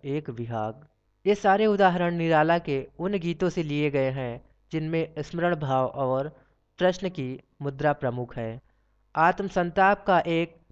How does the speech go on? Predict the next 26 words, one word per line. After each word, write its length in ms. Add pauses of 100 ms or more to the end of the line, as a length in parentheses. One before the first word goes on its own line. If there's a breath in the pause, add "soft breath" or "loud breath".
(100)
नुकीलापन 600
है 340 (400)
जो 160
रह 220
रहकर 500 (440 soft breath)
गढ़ता 440
है, 320 (220)
लेकिन 520 (140)
ये 120
सभी 300
उदाहरण 560 (400 loud breath)
प्रेम 240
गीतों 320
से 340 (120)
नहीं 260
लिए 220
गए 200
हैं। 300 (560)
तीसरा 340
उदाहरण 560 (360 soft breath)
तरंगों 400
के 160
प्रति 460 (260)
नामक 400
कविता 340
से 320